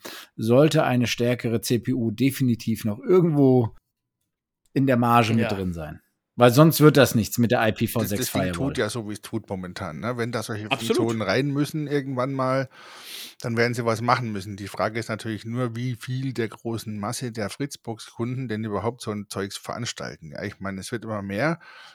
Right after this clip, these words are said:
Speaker 3: Man sieht's ja auch hier am Discord, es kommen tägliche neue Menschen dazu, die sagen, "Ich hab hier ein Problem, ich bin Anfänger, ich möcht's gern lernen", ja. Und du hast eben das, die, die große Schwierigkeit, dass du eigentlich, wann kam denn das Internet nach Deutschland, ne? Also ich meine,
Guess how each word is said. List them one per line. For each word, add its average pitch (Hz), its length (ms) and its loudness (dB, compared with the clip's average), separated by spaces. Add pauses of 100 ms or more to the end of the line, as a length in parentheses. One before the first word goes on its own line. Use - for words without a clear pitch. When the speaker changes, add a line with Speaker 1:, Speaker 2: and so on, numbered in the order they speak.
(100)
Speaker 3:
Man 117 120 -6
sieht's 123 260 -10
ja 113 100 0
auch 104 100 -4
hier 120 180 -4
am 98 120 -10
Discord, 143 420 -4
es 127 140 -8
kommen 120 280 -6
tägliche 110 380 -6
neue 107 240 -6
Menschen 123 320 -8
dazu, 135 320 -6
die 127 140 -4
sagen, 113 240 -4
"Ich 110 120 -8
hab 110 140 -8
hier 117 120 -4
ein 107 60 -6
Problem, 101 400 -4
ich 156 140 -10
bin 117 220 -6
Anfänger, 151 420 -8
ich 131 100 -12
möcht's 120 240 -10
gern 101 160 -4
lernen", 131 400 -4
ja. 127 160 -2 (920)
Und 131 120 -6
du 120 60 -4
hast 131 240 -2
eben 120 340 -8 (260)
das, - 280 -6 (300)
die, 113 100 -8
die 117 120 -8
große 120 360 -4
Schwierigkeit, 135 600 -4
dass 117 140 -8
du - 100 -6 (120)
eigentlich, 151 880 -4
wann 113 260 -4
kam 120 300 -4
denn 131 100 -6
das 101 220 -6
Internet 107 680 -8
nach 92 140 -8
Deutschland, 90 480 -10
ne? 92 100 -10
Also 143 140 -8
ich 117 100 -12
meine, 110 280 -4